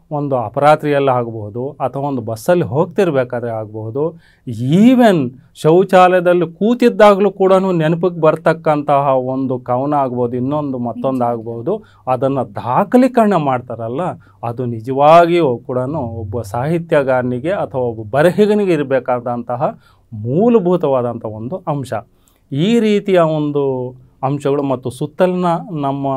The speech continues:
Speaker 1: ಊರಿನ ಸುತ್ತಲಿರ್ತಕ್ಕಂಥ ಪ್ರಕೃತಿ ನನ್ನ ಮೇಲೆ ಗಾಢವಾದಂಥ ಪರಿಣಾಮ ಬೀರ್ತು ಮೇಡಮ್ ಅವರೇ. ಇದ್ರ ಜೊತೆಗೆ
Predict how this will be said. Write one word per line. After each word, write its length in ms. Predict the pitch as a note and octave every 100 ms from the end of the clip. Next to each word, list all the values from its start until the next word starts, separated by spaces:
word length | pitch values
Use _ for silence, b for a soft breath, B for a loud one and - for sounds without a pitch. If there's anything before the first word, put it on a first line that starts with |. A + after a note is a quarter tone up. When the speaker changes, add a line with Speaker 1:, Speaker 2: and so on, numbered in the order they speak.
| C3 B2+ B2
Speaker 1:
ಊರಿನ 320 | C3+ D#3 C#3
ಸುತ್ತಲಿರ್ತಕ್ಕಂಥ 960 | B2+ C3 D3 C3+ C3 - C3 C3 B2 A#2+
ಪ್ರಕೃತಿ 680 | A2+ - D3+ E3 G#3+ G#3+
ನನ್ನ 240 | C3+ A#2+ A#2
ಮೇಲೆ 260 | A#2+ C#3+
ಗಾಢವಾದಂಥ 880 | A2 G#2+ A#2 D#3+ A3+ A3 E3+ C#3+ C3
ಪರಿಣಾಮ 580 | B2 B2+ A#2+ A#2 A#2 A#2
ಬೀರ್ತು 400 | G#2 A#2+ A#2 G#2+
ಮೇಡಮ್ 300 | G#2+ G#2 G2+
ಅವರೇ. 240 | G2 G#2+ - _ _ _ C3+
ಇದ್ರ 180 | B2+ B2
ಜೊತೆಗೆ 840 | - D3+ F#3+ A#3 D3 C3 B2 _